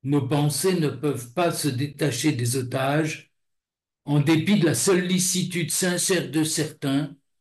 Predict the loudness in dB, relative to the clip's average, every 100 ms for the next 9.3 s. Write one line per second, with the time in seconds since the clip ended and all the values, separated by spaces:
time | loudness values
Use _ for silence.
0 | _ _ _ _ _ -2 2 4 4 4
1 | 2 0 0 0 2 0 -2 -6 -10 _
2 | _ _ _ _ _ 0 2 4 4 4
3 | 2 0 2 2 -2 -2 0 2 2 2
4 | 0 -6 -16 -20 _ _ _ _ _ _
5 | _ _ 0 0 -2 -2 -2 -2 -2 0
6 | 2 2 0 0 0 0 -2 -8 -20 _
7 | _ _ _ -2 2 4 4 2 2 0
8 | 0 0 -2 0 0 0 0 0 -2 -2
9 | -4 -6